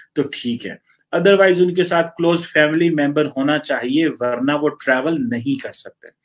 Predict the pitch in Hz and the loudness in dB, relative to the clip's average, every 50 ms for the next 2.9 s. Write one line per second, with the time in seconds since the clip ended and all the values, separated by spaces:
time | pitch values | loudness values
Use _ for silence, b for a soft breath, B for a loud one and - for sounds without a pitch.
0 | B B B B B B B B _ 220 262 269 254 233 - _ _ _ _ _ | B B B B B B B B _ 2 2 2 2 -6 -10 _ _ _ _ _
1 | _ _ _ _ _ _ _ _ - - 196 196 180 175 175 190 196 196 262 277 | _ _ _ _ _ _ _ _ 0 0 2 2 2 0 0 0 4 6 6 4
2 | - - 208 208 208 202 208 - 185 170 165 165 165 165 160 160 160 160 | 6 6 4 2 2 2 -2 -4 -2 0 2 2 2 2 0 0 -2 -2